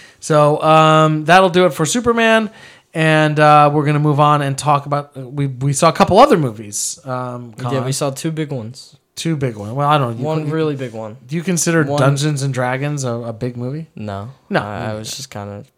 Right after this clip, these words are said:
Speaker 2: trying to get these audiences excited.
Speaker 1: You were
Speaker 2: Come
Speaker 1: trying
Speaker 2: on.
Speaker 1: to the hype, put the hype train?
Speaker 2: Yeah, put the hype in it. Come on.
Speaker 1: Yeah. Uh, we saw Dungeons and Dragons: Honor Among Thieves, and of course we saw Guardians of the Galaxy three, um,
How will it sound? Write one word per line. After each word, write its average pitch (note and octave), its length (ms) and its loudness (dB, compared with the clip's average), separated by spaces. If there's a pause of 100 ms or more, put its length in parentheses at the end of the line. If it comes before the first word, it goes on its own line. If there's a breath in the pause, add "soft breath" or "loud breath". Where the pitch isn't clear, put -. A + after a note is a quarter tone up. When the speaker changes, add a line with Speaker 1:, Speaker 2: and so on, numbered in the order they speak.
(880)
Speaker 2:
trying F3 200 -4
to D#3 60 -6
get D#3 200 -4
these C#3+ 220 -6
audiences C3 640 -6
excited. B2 500 -10
Speaker 1:
You C3 80 -2
were C3 60 0
Speaker 2:
Come - 60 -4
Speaker 1:
trying C3+ 200 2
Speaker 2:
on. A2+ 160 -8
Speaker 1:
to - 160 -20
the A2+ 100 -6
hype, A#2+ 320 -4
put C3+ 120 0
the B2 60 -4
hype C#3 200 2
train? C#3 260 -2
Speaker 2:
Yeah, C#3+ 60 -4
put D#3 120 -6
the D#3 60 -4
hype E3+ 260 -4
in G#2+ 100 -8
it. G2+ 220 -12
Come C#3+ 140 -16
on. A#2 120 -16 (120)
Speaker 1:
Yeah. C3+ 280 -2
Uh, E3 240 8
we G3 80 4
saw F#3 240 8
Dungeons G3 300 4
and F#3+ 100 0
Dragons: E3 360 4
Honor D3+ 200 2
Among C#3+ 240 -4
Thieves, A3 320 -2
and D#3 120 -2
of C#3+ 120 -4
course C#3 240 -2
we C3 80 -6
saw B2+ 160 -2
Guardians A#2+ 420 -4
of A2 60 -12
the A2 80 -18
Galaxy A2+ 400 -12
three, F3 340 -4 (480 loud breath)
um, B2+ 720 -2